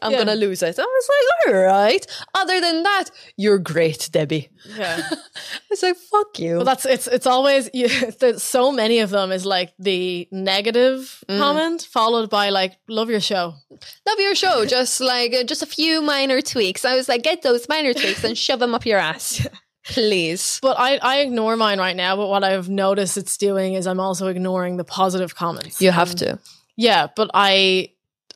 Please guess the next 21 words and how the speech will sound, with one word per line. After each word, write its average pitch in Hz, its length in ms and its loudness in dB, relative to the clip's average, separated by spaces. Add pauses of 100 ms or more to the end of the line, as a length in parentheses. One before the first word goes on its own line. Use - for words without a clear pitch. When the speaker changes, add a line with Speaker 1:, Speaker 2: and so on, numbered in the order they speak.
Speaker 2:
I 208 80 4
don't 214 320 2
like 190 240 0
doing 190 240 -2
that 175 240 -2
because 190 340 -4 (260)
a 208 60 -4
huge 226 460 0
thing 202 240 0
about 185 380 0 (360)
my 190 920 2 (340)
reason 190 400 0
why 185 160 4
I'm 180 80 2
on 170 140 0
TikTok 170 500 0
and 170 340 -2 (220)
the 185 140 -2
events 170 280 0
and 165 80 -2
everything 170 280 -2